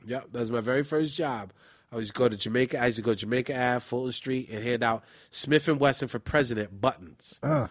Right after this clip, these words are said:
Speaker 1: that they had made. So the energy was there. So that's why I just, I kinda gravitated toward here. The energy just was not in the Bronx anymore.
Speaker 2: Right.
Speaker 1: Um, but in terms of how I keep it balanced is,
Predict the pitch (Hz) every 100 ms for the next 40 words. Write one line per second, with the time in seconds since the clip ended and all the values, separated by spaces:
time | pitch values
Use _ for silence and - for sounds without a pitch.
0 | - - 110 123 113 107 101 104 90 -
1 | - - 202 196 190 202 233 196 190 170
2 | 156 156 - 143 160 - 156 139 131 123
3 | 123 131 - 127 135 127 104 135 127 123
4 | 139 123 113 - 120 127 123 123 139 139
5 | 147 139 147 151 135 143 147 139 127 156
6 | 175 - 113 92 87 - - 110 - -
7 | - - 127 123 113 _ _ - 143 151
8 | 147 196 160 143 147 147 131 - 160 139
9 | 117 131 180 185 127 110 - - 135 127
10 | 120 113 -